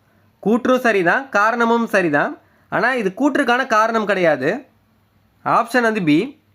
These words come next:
கூற்று மற்றும் காரணம் ரெண்டுமே சரிதான். ஆனா கூற்றுக்கான சரியான விளக்கம் வந்து காரணம் கிடையாது. நாடாளுமன்றத்தில் இரு கூட்டங்களுக்கு இடையில் இருக்கும் இடைவேளி ஆறு மாதங்கள்.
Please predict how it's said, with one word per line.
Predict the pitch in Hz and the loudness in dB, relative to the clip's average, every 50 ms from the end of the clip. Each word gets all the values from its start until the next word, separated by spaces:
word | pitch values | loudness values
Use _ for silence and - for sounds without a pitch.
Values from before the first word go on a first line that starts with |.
| _ _ _ _ _ _ _ _ _ _ | _ _ _ _ _ _ _ _ _ _
கூற்று | - 196 240 269 - 240 262 240 | -2 0 0 0 0 0 0 0
மற்றும் | 226 202 180 220 240 233 226 | 0 0 0 0 -2 -2 0
காரணம் | 202 190 190 208 220 214 175 | 0 0 2 2 0 -2 -2
ரெண்டுமே | 143 147 165 196 214 214 220 226 | -2 -2 -2 -2 0 0 0 0
சரிதான். | 196 208 202 190 170 165 170 202 277 320 - _ _ _ _ _ _ | 2 0 0 0 2 0 0 0 -2 -6 -10 _ _ _ _ _ _
ஆனா | - - 196 | -4 -2 -2
கூற்றுக்கான | 214 - 226 262 285 247 269 262 247 226 226 247 240 | -2 -2 0 0 0 0 0 0 0 0 0 0 -2
சரியான | - 214 190 214 233 240 233 233 | -2 -2 -2 0 0 0 0 0
விளக்கம் | 220 202 196 202 196 214 208 | 0 2 0 0 2 0 0
வந்து | 190 180 160 190 240 240 | 0 0 0 0 0 0
காரணம் | - 202 190 208 220 220 220 202 | 0 0 0 0 0 -2 -2 0
கிடையாது. | 185 180 180 185 180 165 139 135 151 202 277 - _ _ _ _ _ _ _ _ _ _ _ _ _ _ _ _ _ _ _ _ _ _ _ _ _ _ _ _ _ _ _ _ _ _ _ _ _ _ _ _ _ _ - | 0 0 0 2 2 2 2 0 -2 -2 -4 -6 _ _ _ _ _ _ _ _ _ _ _ _ _ _ _ _ _ _ _ _ _ _ _ _ _ _ _ _ _ _ _ _ _ _ _ _ _ _ _ _ _ _ -6
நாடாளுமன்றத்தில் | 156 175 233 269 - 202 202 196 262 247 208 185 185 - - 143 147 185 220 233 - _ - | -2 0 0 2 2 2 2 2 2 0 0 0 0 -2 0 -2 -2 -2 -4 -8 -14 _ -6
இரு | 165 190 262 302 294 - | -2 0 0 0 -2 0
கூட்டங்களுக்கு | 285 302 285 302 294 277 269 262 247 254 269 | 0 0 0 2 0 0 0 0 0 0 0
இடையில் | 226 208 233 254 254 240 | 0 0 0 0 2 2
இருக்கும் | 226 202 202 202 240 220 | 2 2 2 0 0 0
இடைவேளி | 196 185 220 240 220 214 190 156 143 143 151 185 - _ _ _ _ _ _ _ _ _ _ _ _ _ _ _ _ _ _ _ _ _ _ _ _ _ _ _ _ _ _ _ _ _ _ _ _ _ _ _ _ _ _ _ _ _ _ _ _ _ _ _ _ | 2 2 2 2 2 2 0 0 -2 -2 -4 -6 -8 _ _ _ _ _ _ _ _ _ _ _ _ _ _ _ _ _ _ _ _ _ _ _ _ _ _ _ _ _ _ _ _ _ _ _ _ _ _ _ _ _ _ _ _ _ _ _ _ _ _ _ _
ஆறு | _ - 139 160 190 226 247 240 | _ -2 0 2 2 2 0 0
மாதங்கள். | 220 208 220 226 226 208 180 170 196 254 302 - | 0 0 2 2 0 0 0 0 0 -2 -4 -10